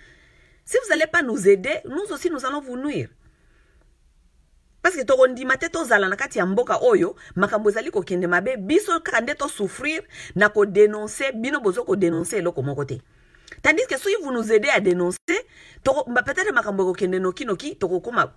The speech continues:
capable ya kolibere mboka na biso noki. Mais si vous nous aidez pas, nous aussi, nous allons vous, nous allons vous nuire. C'est ça.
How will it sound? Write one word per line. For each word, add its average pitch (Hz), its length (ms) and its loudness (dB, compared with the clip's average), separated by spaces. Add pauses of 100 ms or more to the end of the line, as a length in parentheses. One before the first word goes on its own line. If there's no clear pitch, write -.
(100)
capable 202 300 -2
ya 143 80 0
kolibere 151 360 0
mboka 196 240 -6
na 139 80 0
biso 131 200 -8
noki. 131 340 -8 (420)
Mais 302 120 2
si - 80 -6 (100)
vous 381 60 4
nous 226 200 0
aidez 214 220 6
pas, 208 260 2 (300)
nous 466 240 2
aussi, 427 220 -2
nous 302 100 -2
allons 311 180 0
vous, 247 220 -8 (180)
nous 302 200 -6
allons 339 220 -2
vous 233 140 -10
nuire. 240 400 -4
C'est 311 200 -6
ça. - 260 -4